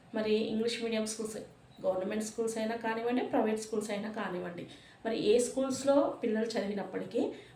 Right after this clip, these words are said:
మరి ఇంగ్లీష్లో టీచ్ చేయడం కరెక్టా, తెలుగులో చేయడం కరెక్టా, లేదంటే రెండిట్లో అంటే టూ లాంగ్వేజెస్లలో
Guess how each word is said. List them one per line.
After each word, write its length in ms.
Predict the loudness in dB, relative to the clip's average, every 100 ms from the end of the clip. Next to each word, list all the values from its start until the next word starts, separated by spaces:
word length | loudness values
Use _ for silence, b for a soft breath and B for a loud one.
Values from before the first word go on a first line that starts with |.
| -2
మరి 120 | 0
ఇంగ్లీష్లో 640 | 2 4 6 8 6 6 -2 -10 -4
టీచ్ 260 | -2 0
చేయడం 720 | 0 -2 -6 -4 -2 -2 -4 -6
కరెక్టా, 540 | -8 -6 -2 0 0 B B B B
తెలుగులో 360 | 2 6 8 8
చేయడం 460 | 8 4 2 -2 -4
కరెక్టా, 400 | -6 -6 -2 2
లేదంటే 460 | 4 4 4 4 4
రెండిట్లో 560 | 4 2 0 0 2
అంటే 500 | 2 2 -2 -4 -4 -4
టూ 140 | 2 6
లాంగ్వేజెస్లలో 1000 | 6 4 4 4 2 2 0 4 2